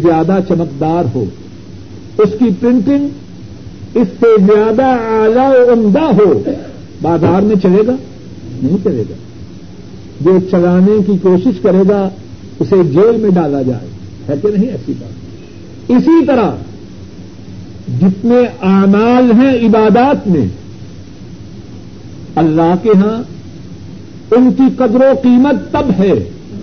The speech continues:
جبکہ مدینے والے کی ان اعمال پر مہر ہو، صلی اللہ علیہ وسلم۔ تو دوسری بات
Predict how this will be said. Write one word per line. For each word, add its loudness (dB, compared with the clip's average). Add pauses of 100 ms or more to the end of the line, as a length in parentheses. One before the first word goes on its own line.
(580)
جبکہ 0
مدینے 4
والے 4
کی 2 (440)
ان 2 (120)
اعمال 2
پر 2
مہر 4
ہو، 4 (180)
صلی -2
اللہ 0
علیہ -4
وسلم۔ -10 (2000)
تو 0
دوسری 0
بات 2